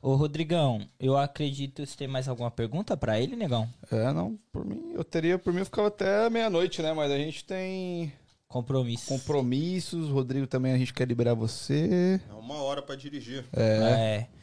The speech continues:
Speaker 1: Rodrigão, eu quero te agradecer. Muito obrigado.
Speaker 3: Cara, obrigado você.
Speaker 1: Acredito que você agregou na vida de todo mundo aí. Tem mais alguma pergunta, Danzão, aí?
Speaker 2: Ah, tem um, o Marrom só falou aqui um comentário. Tem um time de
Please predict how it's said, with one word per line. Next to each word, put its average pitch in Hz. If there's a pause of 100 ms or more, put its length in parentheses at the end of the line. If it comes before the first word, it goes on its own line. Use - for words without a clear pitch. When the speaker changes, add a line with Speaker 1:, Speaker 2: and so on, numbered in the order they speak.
(260)
Speaker 1:
Rodrigão, 170
eu 135
quero 143
te -
agradecer. 147 (180)
Muito 127
obrigado. 127 (220)
Speaker 3:
Cara, 131
obrigado 120
você. 131
Speaker 1:
Acredito 127
que -
você 123
agregou 120
na 117
vida 120
de 117
todo 127
mundo 120
aí. 110
Tem -
mais 143
alguma 120
pergunta, 160
Danzão, 113
aí? 127 (420)
Speaker 2:
Ah, 127 (1160)
tem 139
um, 139
o 120
Marrom 135
só 127
falou 123
aqui 123
um 120
comentário. 131
Tem 139
um 143
time 147
de 143